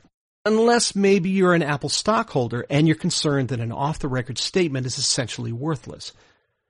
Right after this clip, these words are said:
Some have suggested that revealing details of Jobs' health publicly could be icky and therefore embarrassing, and I understand that.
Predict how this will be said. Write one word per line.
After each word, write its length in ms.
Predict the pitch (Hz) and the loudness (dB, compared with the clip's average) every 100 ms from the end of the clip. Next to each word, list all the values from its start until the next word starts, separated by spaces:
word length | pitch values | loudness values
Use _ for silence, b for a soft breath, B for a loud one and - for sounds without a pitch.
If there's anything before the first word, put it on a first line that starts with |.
| - | -10
Some 220 | - 220 240 | 4 6 6
have 240 | 202 226 | 2 0
suggested 560 | - 196 139 131 - 135 | -2 -2 -2 -2 -2 -2
that 140 | 151 | 0
revealing 420 | 151 156 202 190 | 2 2 4 4
details 500 | 131 156 - 143 135 | 2 -2 -2 -4 -4
of 120 | 107 | -8
Jobs' 380 | - 113 117 - | -10 -8 -8 -8
health 200 | 123 107 - | -10 -10 -8
publicly 420 | - 208 - 160 | -4 -2 0 -2
could 400 | 160 - 269 202 | -2 0 0 0
be 320 | 220 214 208 | -2 -2 -2
icky 440 | 170 156 170 165 160 | -2 -2 -2 2 2
and 240 | 151 139 | 0 -2
therefore 480 | 127 113 - 127 127 | -4 -4 -4 -4 -4
embarrassing, 580 | 135 170 202 143 - 156 | -2 -2 0 -2 -4 -6
and 100 | 214 | -4
I 120 | 294 | -2
understand 560 | 302 294 - 302 311 170 | -2 -2 -2 -2 -2 -4
that. 180 | - | -10